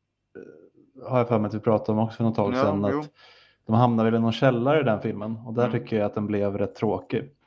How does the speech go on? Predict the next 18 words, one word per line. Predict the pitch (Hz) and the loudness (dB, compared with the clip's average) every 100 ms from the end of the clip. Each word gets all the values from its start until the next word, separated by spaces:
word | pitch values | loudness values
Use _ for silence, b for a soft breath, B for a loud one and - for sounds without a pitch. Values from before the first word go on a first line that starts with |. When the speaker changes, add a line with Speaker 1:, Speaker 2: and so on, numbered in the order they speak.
| _ _ _ | _ _ _
Speaker 2:
Mhm. | - 98 104 | -12 -10 2
Speaker 1:
Början | 120 117 156 165 | 6 6 4 2
där | |
är | 107 | 0
lite | 101 | 0
spännande | - 107 98 98 | -2 -2 -2 -4
när | 101 101 | -4 -6
de | 101 | -6
flyr | 131 143 131 | 0 2 2
från | 131 104 | 0 -2
alla | 101 | 0
utomjordingar | 101 - 98 95 92 | -2 -4 -6 -6 -6
och | 95 | -8
sånt, | - - | -10 -12
men | - | -8
sen | 110 110 110 | 0 2 4
är | 110 | 6
det, | 101 101 | 6 2